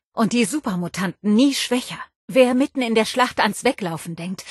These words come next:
um den Kampf später fortzuführen, der sollte eines wissen. Es gibt kein Später.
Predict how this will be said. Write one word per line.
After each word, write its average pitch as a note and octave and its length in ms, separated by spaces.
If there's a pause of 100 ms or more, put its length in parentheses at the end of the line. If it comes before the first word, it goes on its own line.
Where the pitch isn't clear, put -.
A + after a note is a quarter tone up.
um B3+ 120
den A#3+ 200
Kampf C4 260
später B3+ 460
fortzuführen, F#3 840 (460)
der G3 140
sollte A3 420
eines G3+ 380
wissen. F3+ 360 (120)
Es - 320
gibt - 240
kein G3+ 280
Später. F#3+ 640